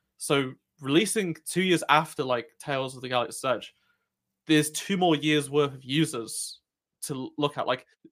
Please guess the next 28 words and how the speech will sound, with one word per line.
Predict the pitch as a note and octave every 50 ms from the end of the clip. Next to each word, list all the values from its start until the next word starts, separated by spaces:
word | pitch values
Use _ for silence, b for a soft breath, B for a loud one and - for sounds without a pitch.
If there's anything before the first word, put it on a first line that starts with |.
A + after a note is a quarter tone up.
| _ _ _ - - -
they | D3 D3+ D3
did | D3+ E3+ G3 G#3
the | F3+ F#3
P | F3+ - E3+ D#3
S | D3+ - -
V | D3+ C#3+ C#3+
R | C#3+ C#3+ C#3 C3+ C3 C3 -
two | - - C#3+ C#3 C#3 C3+ C3+ C3+ - _ _ -
release, | D3 C3+ C3 C3+ C#3+ D#3 D#3+ D#3 - - -
which | - C3+ C3 -
is | B2+ C3
obviously | C3+ C3 B2+ C3+ B2 - - B2+ A#2
better | - - B2+ A2+ A#2+ B2
in | A#2+
graphics | - C3 B2 B2 - - -
and | B2
stuff. | - - A2+ - -
Like, | A#2+ A#2+ A2 - b b b b b b -
the, | C3+ B2+
the, | - - C#3+ - - _ - - - -
the | D3
co-, | C#3+ - - D3 - -
audience | D#3 D#3 D#3+ D#3 D3 C3 - -
of, | C3 B2+ _ _ _
like, | C#3 B2+ A#2+ A2+ -
that | A#2+ G#2
headset | C3 C3 B2+ - - -
is | - A2 - -